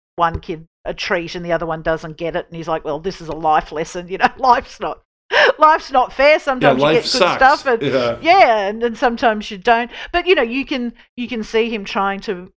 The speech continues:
Speaker 1: to be a good father. On the, on the other, you know, and he's in that situation of having come out of a, a, a marriage in his forties, uh, really having no idea about relationships, and a lot of, really, and not a lot of idea about who he is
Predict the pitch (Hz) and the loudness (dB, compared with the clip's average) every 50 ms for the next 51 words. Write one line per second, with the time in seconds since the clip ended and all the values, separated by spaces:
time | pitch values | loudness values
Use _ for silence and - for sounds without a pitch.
0 | _ _ _ _ _ _ _ - 175 175 196 185 180 170 - 190 170 170 - _ | _ _ _ _ _ _ _ -12 -6 -4 -4 -4 -4 -6 -8 -10 -12 -12 -2 _
1 | 240 233 240 247 247 240 233 240 233 226 226 - - - - - _ - 262 262 | 2 4 4 4 4 2 0 -2 -2 -2 -4 -8 -18 -18 -20 -8 _ -2 -2 -2
2 | 254 254 - 254 269 254 262 254 254 247 247 240 - - 247 233 214 196 202 214 | -2 -4 -2 -2 -2 0 0 0 2 2 0 -4 -2 -6 -6 -4 -2 -2 -2 -2
3 | 240 233 226 - 240 247 247 240 226 - - - - 214 _ - - 196 190 185 | -4 -6 -6 -8 -8 -8 -2 0 0 -2 -2 -6 -20 -18 _ -12 -8 -6 -6 -6
4 | 185 - 190 175 - 202 175 185 180 170 - - 202 202 196 185 180 180 175 165 | -6 -10 -14 -10 -10 -10 -10 -10 -14 -14 -10 -10 -8 -6 -6 -6 -6 -6 -6 -6
5 | 175 165 160 165 - - - - _ - 180 170 _ - 185 180 175 170 170 175 | -6 -8 -8 -8 -12 -18 -20 -16 _ -8 -8 -8 _ -10 -10 -4 -2 0 0 0
6 | 180 175 165 - - 175 170 170 160 160 156 - - - - 170 165 170 165 - | -2 -4 -8 -12 -14 -14 -14 -14 -16 -16 -18 -20 -20 -16 -12 -10 -10 -10 -10 -12
7 | 190 160 156 160 151 _ _ - - - - - - _ 156 156 156 151 143 - | -14 -14 -16 -16 -18 _ _ -20 -20 -16 -16 -16 -12 _ -10 -10 -10 -10 -12 -12
8 | _ _ _ _ _ - 214 254 214 214 285 339 349 285 214 165 160 185 156 160 | _ _ _ _ _ -20 -16 -14 -6 -4 0 0 0 0 -2 -4 -8 -10 -10 -10
9 | 156 151 143 143 _ _ _ _ _ - 208 196 208 196 196 175 156 151 143 - | -12 -14 -18 -20 _ _ _ _ _ -14 -10 -4 -2 0 0 0 -4 -6 -8 -14
10 | 151 156 147 143 151 143 139 135 - _ 143 143 143 135 120 - - - 151 139 | -14 -12 -12 -12 -12 -12 -12 -14 -14 _ -14 -14 -12 -14 -12 -14 -14 -16 -18 -18
11 | - - - 127 - _ - - - _ _ _ - _ _ _ _ _ _ _ | -16 -12 -12 -12 -14 _ -20 -20 -20 _ _ _ -20 _ _ _ _ _ _ _
12 | 240 269 277 262 269 277 302 370 381 262 220 185 _ _ _ _ 196 208 214 202 | -4 -2 0 0 2 2 2 2 0 -6 -10 -20 _ _ _ _ -2 -2 0 0
13 | 202 196 196 196 208 202 196 202 196 202 202 202 190 196 196 196 190 214 208 202 | -2 -4 -4 -4 -4 -4 -2 -2 -2 -2 -4 -4 -4 -4 -6 -4 -6 -6 -6 -4
14 | 202 208 202 196 185 214 220 208 214 190 170 175 220 269 277 175 156 | -2 -2 -2 -2 -4 -8 -8 -8 -10 -10 -10 -10 -8 -8 -10 -12 -14